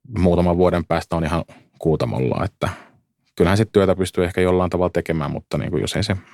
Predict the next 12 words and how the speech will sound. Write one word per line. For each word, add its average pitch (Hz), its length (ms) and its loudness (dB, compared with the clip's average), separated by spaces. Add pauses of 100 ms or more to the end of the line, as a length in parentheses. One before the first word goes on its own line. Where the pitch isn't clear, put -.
(120)
no, 87 100 -2 (420)
miksi 92 260 0
tehdä 90 220 2 (100)
työtä, 85 220 2
joka 82 280 2
ei 78 100 0
kiinnosta, - 540 -6 (400)
on 71 100 -6
tietysti 78 280 -2
se - 60 -4
perimmäinen 76 520 0
kysymys. 71 460 -4